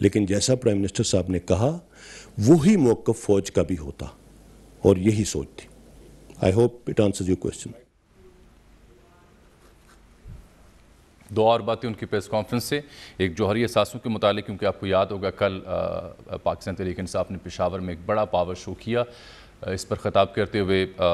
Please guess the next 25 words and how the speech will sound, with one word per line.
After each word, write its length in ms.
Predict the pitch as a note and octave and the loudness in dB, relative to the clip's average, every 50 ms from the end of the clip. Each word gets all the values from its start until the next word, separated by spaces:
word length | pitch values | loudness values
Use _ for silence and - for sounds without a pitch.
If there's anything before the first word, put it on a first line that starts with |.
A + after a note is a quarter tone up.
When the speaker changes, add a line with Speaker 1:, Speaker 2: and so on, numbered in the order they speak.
| E2+ E2+ D#2+ - - - | 2 0 -2 -4 -6 -8
Speaker 2:
साबिक़ 380 | E2 - F#2 F2 E2+ F#2+ E2 | -4 0 0 0 0 0 -4
वज़ीर 200 | E2+ F2 F2 F2+ | -6 -4 -2 0
आज़म 240 | F2 F2 E2 F2+ F2+ | 0 0 -2 -4 -6
इमरान 280 | F2+ E2 E2+ F2 F2+ F2+ | -6 -4 -4 -4 -4 -4
खान 180 | - G#2 F#2+ | -2 -4 -4
साहब 320 | - - G2 E2+ E2+ D#2+ F2+ | -4 -4 -4 -4 -4 -4 -6
ने 140 | F2+ F2 E2 | -6 -6 -6
जौहरी 360 | - - G2+ F#2 G#2 A2 G#2+ | -4 -4 -2 -2 -2 -2 -4
असासाजात 640 | F#2 - A#2+ A2 - G#2 F#2 - G#2 A2 - - | -2 -2 -4 -4 -2 -2 0 2 2 2 2 0
के 80 | - G#2 | -6 -6
हवाले 280 | F2 E2+ F2 F2 F2 | -4 -2 -2 -2 -4
से 140 | E2 - F#2 | -6 -6 -8
एक 80 | F2 - - | -8 -6 -4
बयान 220 | F2 E2+ E2+ F2 | -2 -2 -2 -4
किया 240 | E2+ - F#2 F2+ F2 | -6 -6 -4 -4 -4
था, 260 | - - F2+ - - - - - - - - | -2 -4 -4 -6 -6 -12 -20 -20 -12 -4 -2
बयान 240 | F2+ F2 F2+ F2+ E2 | 0 0 0 0 -2
दिया 160 | F#2 F#2+ F2+ | -4 -6 -4
था, 80 | - F#2+ | -4 -4
जिसमें 280 | F2+ F2 - G2+ F#2+ | -6 -4 -4 -4 -4
उनका 180 | F2 E2 F2+ E2+ | -2 0 0 0
मकसूद 400 | E2+ E2 - - - B2+ A#2 G2+ | -2 -2 -6 -4 -4 -2 0 0
ये 120 | G#2 G2 | 0 0
था 200 | - G2 F#2 F2+ | 0 0 -2 -2
कि, 300 | F2+ - F#2 E2+ E2 - | -2 -4 -6 -6 -8 -8